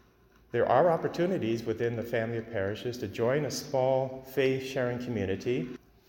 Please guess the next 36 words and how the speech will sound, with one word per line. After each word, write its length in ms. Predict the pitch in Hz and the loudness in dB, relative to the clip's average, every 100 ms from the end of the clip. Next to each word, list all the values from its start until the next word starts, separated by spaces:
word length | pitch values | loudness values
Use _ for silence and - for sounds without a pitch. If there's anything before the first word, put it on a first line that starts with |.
| - | -6
and 260 | 101 98 | -2 0
I'm 220 | 104 113 - | 2 0 6
part 240 | 151 175 | 6 6
of 140 | 92 | 0
one. 320 | 87 82 131 98 | -4 -6 -6 -8
I've 180 | 101 | -6
been 180 | 113 113 | -6 -6
for 140 | 113 98 | -6 -6
many 300 | 117 147 135 | -2 -2 -2
years, 340 | 92 92 - | -2 -4 -6
even 200 | 113 107 | -8 -8
prior 260 | - 113 107 | -2 -2 -2
to 80 | 98 | -4
my 140 | 90 | -8
priesthood. 600 | - 156 151 - 85 - - - - - - - - - - - - - - 113 | -4 -4 -4 -4 -6 -6 -14 -20 -20 -20 -20 -20 -20 -20 -20 -20 -20 -20 -10 -4
We 120 | 120 | -2
have 340 | 123 131 117 | 0 0 2
those 240 | 110 101 - | 0 0 -2
small 380 | 117 98 95 | 0 2 2
faith 400 | 95 - 95 92 | 0 -2 -2 -4
communities 760 | 104 101 98 98 101 98 101 - - - | -6 -6 -6 -4 -4 -6 -8 -12 -16 -8
in 160 | 104 95 | -4 -2
our 320 | 87 87 87 - - - - | 0 -2 -4 -12 -18 -12 -6
family. 360 | 120 113 90 92 - - - - - _ - - _ _ - _ | -4 -2 -6 -10 -16 -20 -20 -20 -20 _ -20 -20 _ _ -20 _
So 180 | - 98 | -8 -2
traveling 460 | - 143 143 120 | 6 8 8 4
as 160 | 113 107 | 0 -2
a 40 | |
community 460 | 107 120 117 110 101 | -6 -6 -4 -4 -4
of 80 | 92 | -6
seekers, 500 | - 117 - 95 85 | -6 -6 -6 -8 -8
of 100 | 80 | -12
faithful 480 | - 113 107 - 98 | -6 -4 -4 -8 -10
people, 420 | 117 104 101 90 | -6 -6 -4 -6
is 140 | 85 | -8
crucial. 460 | - 101 95 - | -8 -6 -6 -8